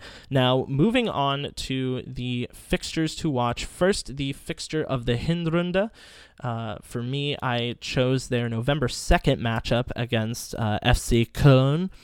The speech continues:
And I picked it for, uh, kind of an interesting reason, and not just the reason that comes to mind if you were a longtime follower of the Bundesliga. So in two thousand seventeen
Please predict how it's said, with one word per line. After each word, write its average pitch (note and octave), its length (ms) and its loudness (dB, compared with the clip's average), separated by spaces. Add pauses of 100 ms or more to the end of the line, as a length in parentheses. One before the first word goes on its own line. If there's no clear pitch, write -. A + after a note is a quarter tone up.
And D#3+ 160 8
I F3+ 100 6
picked - 300 4
it B3 140 2
for, F#3+ 560 0
uh, F3 400 -2
kind A#3+ 260 -2
of C#4 80 0
an G#3 100 4
interesting F3+ 640 0
reason, D#3+ 400 0
and C3+ 220 -2
not D#3 260 -2
just D3+ 340 0
the C#3 120 0
reason B2 400 0
that A2 340 0 (200)
comes C3 320 2
to B2+ 100 2
mind G#2+ 380 -2
if - 180 -6
you B2+ 100 0
were A#2+ 160 2
a A2+ 140 -2
longtime A2+ 460 -4
follower A2 320 -2
of A#2 100 -4
the C3+ 80 2
Bundesliga. D3 680 0
So C3 560 2 (180)
in C3+ 120 0
two - 140 -2
thousand G3 460 2
seventeen D#3 800 2